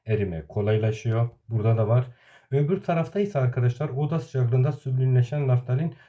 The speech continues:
normal doğası gereği, e, naftalin bildiğiniz üzere katı halden direkt olarak sıvı hale geçebiliyor.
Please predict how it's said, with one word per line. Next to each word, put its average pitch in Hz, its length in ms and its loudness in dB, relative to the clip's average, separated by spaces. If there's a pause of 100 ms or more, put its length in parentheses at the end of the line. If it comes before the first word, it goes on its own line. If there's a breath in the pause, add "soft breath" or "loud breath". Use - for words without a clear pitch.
(120)
normal 143 500 2
doğası 143 340 0
gereği, 104 520 -2 (380 soft breath)
e, 120 100 2 (520)
naftalin 131 580 2
bildiğiniz 127 400 2
üzere 98 320 -4
katı 127 280 -2
halden 120 400 0
direkt 117 240 2
olarak 95 280 -8
sıvı 123 220 -2
hale 87 260 -2
geçebiliyor. 135 680 -4